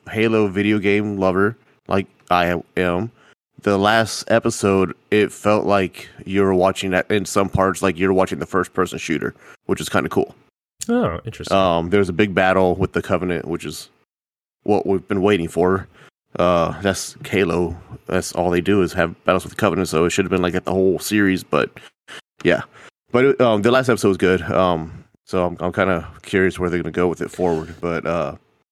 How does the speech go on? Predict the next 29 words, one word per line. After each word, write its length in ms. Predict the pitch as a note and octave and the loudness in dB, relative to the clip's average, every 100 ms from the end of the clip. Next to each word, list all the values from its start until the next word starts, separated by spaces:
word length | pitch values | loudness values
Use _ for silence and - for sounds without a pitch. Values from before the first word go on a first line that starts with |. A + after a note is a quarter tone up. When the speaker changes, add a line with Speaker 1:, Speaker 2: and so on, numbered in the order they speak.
| _ _ | _ _
Speaker 2:
Maybe 200 | F#3 A#3+ | -2 0
this 140 | A#3+ A#3 | -2 -2
Speaker 1:
I 40 | |
guess 20 | G3+ | -2
Speaker 2:
was 200 | F3 D3 | -2 0
Speaker 1:
we'll 60 | |
Speaker 2:
like 120 | D3 D3 | 0 0
Speaker 1:
see. 40 | |
Speaker 2:
an 80 | C#3 | -2
establishing 960 | - - B2+ A2+ A#2 A2+ - A2 G2+ | -4 -4 0 2 0 -4 -6 -6 -8
season. 540 | F#2+ A2+ G#2+ G2+ G#2 G2+ | -8 -8 -6 -4 -4 -2
I 80 | G2+ | -2
mean, 260 | G#2 G#2 | -2 0
yeah, 280 | A2+ C#3 A2 | 2 2 0
you're 280 | A2 C3+ C#3 | -4 -2 2
Speaker 1:
I, 40 | |
Speaker 2:
mainly 180 | D#3 G3 | 2 2
gonna 100 | - | 2
Speaker 1:
I'm 60 | - | 2
Speaker 2:
get 80 | C3+ | 0
the 40 | |
Speaker 1:
pretty 120 | C3+ | 0
sure 200 | D#3 B2+ | 0 0
it 20 | F#2+ | 2
Speaker 2:
people 380 | D3 D3 C#3+ | 2 4 2
Speaker 1:
was. 80 | B2+ | 0
Speaker 2:
that, 480 | B2+ A#2 A2 G#2+ - | 0 0 0 -2 -2
uh, 280 | A#2+ G#2 F2+ | -2 0 -2
played, 500 | - - C3 B2 | -4 0 2 2